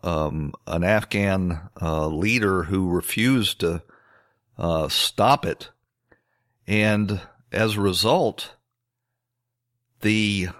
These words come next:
um, the Pentagon has actually retaliated against those American soldiers,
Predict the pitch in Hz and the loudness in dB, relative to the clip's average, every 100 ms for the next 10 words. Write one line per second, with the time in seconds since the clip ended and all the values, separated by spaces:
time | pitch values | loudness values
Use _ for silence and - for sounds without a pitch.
0 | - 95 92 90 85 85 80 80 - 95 | -10 -2 0 2 0 0 -2 -8 -4 0
1 | 90 71 - - - 139 208 104 87 76 | 0 -4 -14 -20 -4 0 0 0 -2 0
2 | 101 120 117 _ _ _ _ _ _ _ | -2 -4 -8 _ _ _ _ _ _ _
3 | 101 110 113 120 - 104 90 92 - 143 | 0 2 4 2 2 -4 -2 -4 -2 0
4 | 165 107 90 87 87 87 85 _ _ _ | 2 2 2 0 -2 -4 -8 _ _ _
5 | _ _ _ 98 101 104 - 95 95 92 | _ _ _ -2 0 -2 0 -2 0 0
6 | 95 95 85 - 113 123 80 - - | 0 0 -4 -2 0 -2 -4 -10 -12